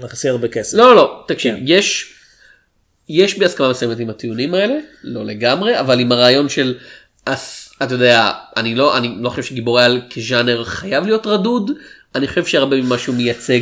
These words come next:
Speaker 2: כתופעה תרבותית, זה מין כזה רדידות של, אה, קל למכור את התופעה הזאת לחו"ל, כי זה סיפורים שבאמת, אתה יודע, מתייחסים באופן מאוד מרוחק לעולם האמיתי.
Speaker 1: כן, אבל מצד שני, דיברנו לא מזמן על ספיידרמן,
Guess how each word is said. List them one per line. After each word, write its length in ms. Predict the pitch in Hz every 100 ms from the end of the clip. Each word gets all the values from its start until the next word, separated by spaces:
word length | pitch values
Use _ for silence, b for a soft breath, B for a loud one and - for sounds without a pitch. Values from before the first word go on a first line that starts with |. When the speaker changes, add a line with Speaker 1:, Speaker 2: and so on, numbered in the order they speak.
| 127 -
Speaker 2:
כתופעה 440 | 127 120 - 127
תרבותית, 680 | 127 113 120 117 143 147 - - b b b b
זה 60 | 139
מין 80 |
כזה 200 | 131 131
רדידות 420 | 139 156 175 254 -
של, 240 | 190 190 -
אה, 160 | 226 139 - - _
קל 180 | - 160
למכור 460 | 170 165 143 143 143
את 80 | 139
התופעה 420 | 127 - 120 123
הזאת 360 | 120 120 120 123 120 - B B
לחו"ל, 340 | 135 - 262
כי 60 | 185
זה 60 | 156
סיפורים 380 | - 156 165 170
שבאמת, 300 | 156 143 139
אתה 60 |
יודע, 200 | 131 127 - 151
מתייחסים 600 | 131 139 120 - 147 151 - B B B
באופן 260 | 135 135 131
מאוד 140 | 127
מרוחק 420 | 120 120 127 123
לעולם 360 | 123 117 117 113
האמיתי. 500 | 110 113 - 85 - -
Speaker 1:
כן, 300 | - 202 143 131
אבל 200 | 135 139
מצד 200 | 139 196
שני, 240 | 190 185 151
דיברנו 340 | 131 139 143
לא 100 | 143
מזמן 260 | 139 135 127
על 60 |
ספיידרמן, 760 | 120 127 127 123 123 120 120